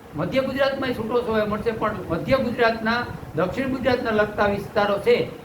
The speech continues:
એમાં સારો લાભ મળશે અને સૌરાષ્ટ્રને સારો લાભ મળશે. એટલે મિત્રો, આ માહિતી આપણી જેટલી બને એટલી શેર કરજો અને આપણા વીડિયોને સબસ્ક્રાઇબર કરજો અને લાઈક કરજો, જેથી કરતાં આપણા તમામ ખેડૂત ભાઈઓ સુધી પહોંચી શકે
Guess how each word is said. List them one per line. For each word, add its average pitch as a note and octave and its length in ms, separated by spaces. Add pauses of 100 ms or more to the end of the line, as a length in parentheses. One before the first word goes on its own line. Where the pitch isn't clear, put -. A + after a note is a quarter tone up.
(120)
એમાં A#3 300
સારો A3+ 300
લાભ A#3 280
મળશે A#3 240
અને A#3+ 140
સૌરાષ્ટ્રને A3+ 520
સારો E3+ 280
લાભ C#3+ 200
મળશે. - 320 (300)
એટલે G#3 160
મિત્રો, A3+ 280
આ A3 200
માહિતી A3 460
આપણી G3+ 320 (340)
જેટલી A#3 280
બને C4+ 220
એટલી B3 240
શેર B3+ 280
કરજો A3 440 (280)
અને A3 160 (260)
આપણા C#4 300
વીડિયોને A3+ 580
સબસ્ક્રાઇબર B3+ 480
કરજો A3 280
અને E3 160
લાઈક B3 280
કરજો, F3 220 (340)
જેથી G#3+ 220
કરતાં B3 300
આપણા A3+ 180
તમામ B3 440
ખેડૂત A#3 240
ભાઈઓ G#3+ 200
સુધી G#3 260
પહોંચી G#3 300
શકે A3 320